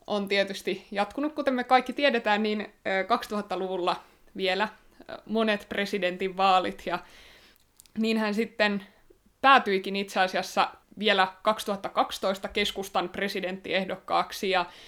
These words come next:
sitten vielä valitsijayhdist-, ö, yhdistyksen ehdokkaaksi kaksituhattakahdeksantoista, ja ilmeisesti menohalut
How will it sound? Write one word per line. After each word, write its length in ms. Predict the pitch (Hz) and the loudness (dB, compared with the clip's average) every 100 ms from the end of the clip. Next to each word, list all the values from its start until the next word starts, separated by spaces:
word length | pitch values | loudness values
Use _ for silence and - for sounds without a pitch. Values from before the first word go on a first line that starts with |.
| - - | -20 -20
sitten 320 | - 180 190 | -16 -2 0
vielä 200 | 185 196 | 4 4
valitsijayhdist-, 800 | 233 240 202 202 151 180 175 - _ - | 4 4 2 0 2 0 -6 -10 _ -8
ö, 140 | 190 185 | -2 -2
yhdistyksen 640 | - 196 180 - 185 185 | -2 -4 -4 -6 -6 -4
ehdokkaaksi 640 | 175 190 - - - - | -4 -6 -8 -4 -4 -4
kaksituhattakahdeksantoista, 1500 | - 170 - 185 - 202 226 214 190 202 - - 180 185 - | -8 -8 -6 -10 -8 -2 0 0 -4 -8 -10 -6 -8 -6 -2
ja 140 | 98 - - - | -2 -2 -10 -8
ilmeisesti 540 | 185 175 190 226 233 | -6 -4 -2 -4 -2
menohalut 680 | 220 226 208 202 190 190 - | 0 0 0 0 -2 -4 -12